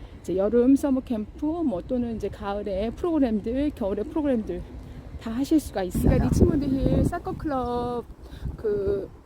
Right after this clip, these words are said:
어, 에서 이제 운동 연습을 하는 곳인데요. 그래서 이제 저도 지금 저희 아들이 올해 이제 그레이드 파이브 들어가서,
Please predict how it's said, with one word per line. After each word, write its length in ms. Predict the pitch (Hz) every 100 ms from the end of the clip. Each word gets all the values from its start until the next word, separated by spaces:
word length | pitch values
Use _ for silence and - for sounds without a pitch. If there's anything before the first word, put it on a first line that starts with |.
| -
어, 500 | 202 202 190 190 185 -
에서 360 | - 240 226
이제 560 | 220 - 180 190 185 170 - - - - -
운동 340 | - 240 269 226
연습을 320 | 196 262 262
하는 180 | 320 269
곳인데요. 640 | 247 247 220 233 330 262
그래서 180 | 214 214 - - - - - - 226
이제 200 | 220 196
저도 320 | - 226 254
지금 300 | 226 240 226
저희 200 | 226 226
아들이 520 | 180 - 226 220 214
올해 300 | 202 202 202 196
이제 200 | 185 180
그레이드 420 | - 233 233 220 -
파이브 360 | 294 294 277
들어가서, 640 | - 220 208 180 - 302